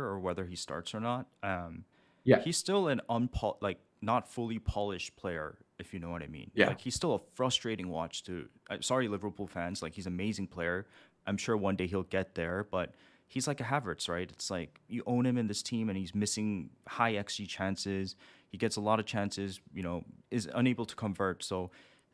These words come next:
Speaker 1: that's just also a fact for me where we always talk about how explosive he is, but how many times has he
Speaker 2: Yeah.
Speaker 1: actually delivered being explosive, right? How many games
Speaker 2: Yeah.
Speaker 1: have we seen him have a hat trick or two ga-, two goals or ten-pointer, fifteen-pointer? I, I, I,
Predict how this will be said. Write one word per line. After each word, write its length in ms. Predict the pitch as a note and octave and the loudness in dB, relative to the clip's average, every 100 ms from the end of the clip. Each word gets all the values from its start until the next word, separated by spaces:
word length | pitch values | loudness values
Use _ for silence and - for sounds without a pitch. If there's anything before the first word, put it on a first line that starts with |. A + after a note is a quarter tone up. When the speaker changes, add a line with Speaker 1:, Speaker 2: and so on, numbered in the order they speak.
| - | 0
Speaker 1:
that's 180 | C3+ | 2
just 240 | - D3 - | 2 2 2
also 460 | A2+ - A2 G#2 - | 2 4 2 2 0
a 80 | |
fact 360 | G2+ - F2+ - | -2 -2 -4 -4
for 100 | G#2+ | -2
me 160 | G2+ G2+ | 0 0
where 320 | F#2+ F2+ F2+ | 2 2 2
we 160 | G2 | 0
always 320 | G#2 B2 C#3 B2+ | 2 2 2 4
talk 240 | B2+ A#2 | 2 2
about 260 | F#2+ G2+ G2+ | 2 0 0
how 120 | G2+ | -4
explosive 560 | E2+ - F#2 F#2 G#2 | -4 -6 -6 -4 -4
he 140 | A2+ A2 | -4 -2
is, 140 | A#2+ | -4
but 140 | - G#2+ | -6 -2
how 100 | D3+ | -2
many 160 | D3+ | -2
times 260 | C3 A#2 A2 | -2 -2 0
has 160 | G2+ | -2
he 80 | F#2 | 0
Speaker 2:
Yeah. 80 | F2+ | -2
Speaker 1:
actually 280 | F2+ G2+ F#2 | 2 0 0
delivered 480 | F#2 E2+ F2 E2 - | -6 -6 -6 -8 -6
being 160 | F2 | -8
explosive, 560 | D#2+ - B1+ - - - | -8 -10 -10 -10 -10 -8
right? 200 | D#2 F2+ - - - | -8 -8 -10 -20 0
How 140 | C3 | 2
many 160 | C#3+ C3 | 2 2
games 320 | A#2 A2+ - | 2 2 2
Speaker 2:
Yeah. 60 | |
Speaker 1:
have 120 | G#2+ G2 | 0 -2
we 80 | |
seen 180 | F#2 G2 | -4 -4
him 120 | F#2+ | -4
have 160 | F2 F2 | -4 -4
a 60 | F2 | -2
hat 200 | F#2 F2+ | -2 -2
trick 260 | - E2+ | -6 -6
or 60 | F2+ | -8
two 220 | - G#2 | -8 -8
ga-, 240 | F2 F#2 - - - | -6 -8 -8 -18 -8
two 160 | A#2+ | -6
goals 360 | F#2 F#2 G2 F#2 | -4 -2 -2 -4
or 180 | E2+ E2+ - - - | -8 -8 -16 -20 -6
ten-pointer, 540 | A#2 G2+ A2 F#2+ F#2+ | -4 -2 0 -2 -2
fifteen-pointer? 800 | G2 - G2+ G2 G2 F#2+ G2+ G2+ - - _ - | -6 -6 -6 -4 -2 -2 -2 -6 -14 -20 _ -6
I, 120 | A2+ - | -6 -4
I, 120 | A2 | -4
I, 80 | A2 | -2